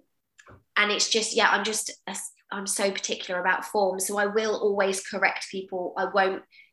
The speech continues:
just let them get away with it. And, you know, even if it's someone that's super fit and they've, they've got the experience, I'll, I'll suggest, I'll say, "Look, just try this. This will help."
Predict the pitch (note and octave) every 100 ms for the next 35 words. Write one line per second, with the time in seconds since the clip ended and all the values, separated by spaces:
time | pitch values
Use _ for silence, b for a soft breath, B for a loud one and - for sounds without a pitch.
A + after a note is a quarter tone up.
0 | _ - G3 G3+ G3 - F#3+ F#3+ - F#3+
1 | F#3+ F#3 F3 E3+ - _ F3+ F3 F3 -
2 | - _ - A#3+ A3 B3+ C#4 A#3+ G#3 -
3 | G#3+ G3+ - - C4 G3 - A#3 - F#3+
4 | F#3+ F#3+ _ - G3+ G3 A3 G#3 G3 -
5 | A3+ F#3+ - - F#3+ F#3+ - - G3+ G3+
6 | G3 - G#3 - - G3 - F#3+ G#3+ G#3
7 | - - - A3+ A3+ - A3+ G3+ F#3 G3
8 | - - - - F#3+ F#3 F3+ - - D#3